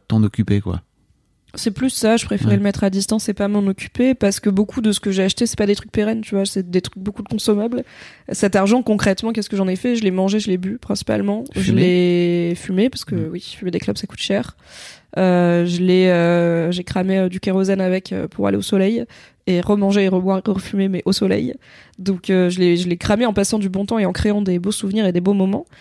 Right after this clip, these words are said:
Speaker 2: Mais pas tant, tu vois, je me suis pas dit, « Ah, j'ai enfin les moyens de m'acheter tel truc cher qui me fait de l'œil. » Là, j'ai
Speaker 1: Mhm.
Speaker 2: acheté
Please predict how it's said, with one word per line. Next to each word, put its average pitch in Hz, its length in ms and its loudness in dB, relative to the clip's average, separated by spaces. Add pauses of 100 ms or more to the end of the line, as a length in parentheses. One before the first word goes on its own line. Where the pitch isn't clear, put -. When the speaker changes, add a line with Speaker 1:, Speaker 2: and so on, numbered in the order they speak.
(200)
Speaker 2:
Mais 190 160 2
pas 254 200 2
tant, 269 420 -2
tu - 80 -18
vois, 220 100 2
je 220 60 -2
me 202 80 0
suis - 100 -4
pas 196 160 0
dit, « 214 180 -2
Ah, 226 140 4
j'ai 208 140 0
enfin 185 240 -4
les 202 80 -2
moyens 190 320 0
de 208 60 -2
m'acheter 190 300 -2
tel 202 180 -4
truc - 180 -10
cher 208 200 -4
qui - 120 -8
me 196 40 -6
fait 202 160 -4
de 202 60 -4
l'œil. » 202 200 2
Là, 185 120 4
j'ai 190 140 0
Speaker 1:
Mhm. 180 60 4
Speaker 2:
acheté 185 360 0